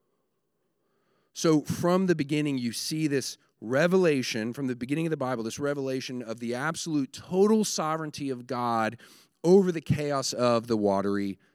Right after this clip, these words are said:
deep. It's a promise. It is a guarantee from the beginning that w-, whatever conditions stand against God's people, no matter how chaotic, how big, no matter how unruly those conditions might seem,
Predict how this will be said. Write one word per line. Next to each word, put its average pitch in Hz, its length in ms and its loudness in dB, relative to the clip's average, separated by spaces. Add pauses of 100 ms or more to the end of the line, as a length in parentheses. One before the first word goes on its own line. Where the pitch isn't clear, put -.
(240)
deep. 104 400 -2 (280)
It's 120 220 -6
a 117 100 -2
promise. 143 760 0
It 123 80 -6
is 120 120 -4
a 120 60 0
guarantee 120 680 -2
from 139 180 -4
the 127 60 -4
beginning 127 420 -6 (280)
that 143 220 -2
w-, 147 240 -4
whatever 180 380 2
conditions 165 580 2
stand 180 640 0
against 160 380 -2
God's 139 320 -4
people, 185 520 2 (640)
no 123 140 -2
matter 139 260 2
how 117 320 0 (200)
chaotic, 135 800 0 (300)
how 113 180 -2
big, 156 420 4
no 160 120 -2
matter 131 320 0
how 123 260 -2
unruly 143 680 4 (920)
those 147 400 4
conditions 151 560 -2
might 123 300 -4
seem, 160 680 -2